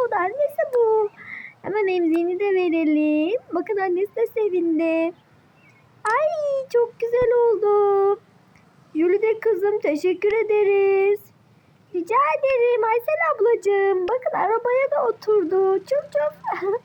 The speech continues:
Arkadaşlar, çok güzel oldu ya. Tam senin oldu bu kostüm.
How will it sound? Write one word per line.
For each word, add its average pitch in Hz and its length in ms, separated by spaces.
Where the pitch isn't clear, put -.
Arkadaşlar, 453 760
çok 381 260
güzel 427 320
oldu 403 300
ya. 359 540
Tam 339 340
senin 359 380
oldu 392 460
bu 359 100
kostüm. 339 1120